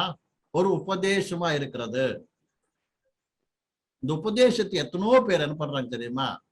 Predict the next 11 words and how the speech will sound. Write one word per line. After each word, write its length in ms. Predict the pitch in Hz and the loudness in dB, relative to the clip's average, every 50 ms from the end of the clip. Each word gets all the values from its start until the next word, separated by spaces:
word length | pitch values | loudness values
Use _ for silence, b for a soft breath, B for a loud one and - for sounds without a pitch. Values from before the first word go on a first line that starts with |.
| _ _ _ | _ _ _
அசல் 240 | _ 135 135 180 165 151 | _ -12 -8 -6 -4 -4
அதை 200 | - 160 160 156 | -4 -6 -8 -6
பத்தி 240 | 147 160 160 156 - - - - 156 | -6 -6 -4 -4 -6 -6 -4 -2 2
பேசுறவங்களே 720 | 147 160 202 226 220 - 240 247 240 240 240 254 262 254 | 4 4 4 4 0 -2 -2 -2 -2 2 4 4 4 4
கிடையாது 400 | 247 175 170 170 170 160 156 143 | 4 0 0 0 0 0 0 -2
நம்ம 220 | 131 127 131 127 120 | -4 -6 -6 -8 -8
பக்கம். 380 | - - - - - - - _ _ _ _ _ _ _ _ _ _ _ _ _ _ _ _ _ _ _ _ _ _ _ _ _ _ _ _ _ _ _ _ _ _ _ _ _ _ _ _ _ - - _ _ _ - - _ _ _ _ _ _ _ _ | -10 -14 -18 -18 -20 -20 -20 _ _ _ _ _ _ _ _ _ _ _ _ _ _ _ _ _ _ _ _ _ _ _ _ _ _ _ _ _ _ _ _ _ _ _ _ _ _ _ _ _ -20 -20 _ _ _ -20 -20 _ _ _ _ _ _ _ _
அந்த 200 | - 156 156 165 | -4 -2 -2 -2
உபதேசத்தை 720 | 156 156 220 226 214 247 269 269 262 262 233 226 226 196 | -2 -2 -2 0 4 6 6 6 6 4 -2 -2 -2 -2
எப்பயிட்டு 560 | 160 156 - - 220 214 214 214 214 226 214 | -4 -4 -4 -4 -2 0 0 0 0 -2 -2
நாம 380 | 185 180 170 175 175 170 147 | 0 2 0 0 0 -2 -2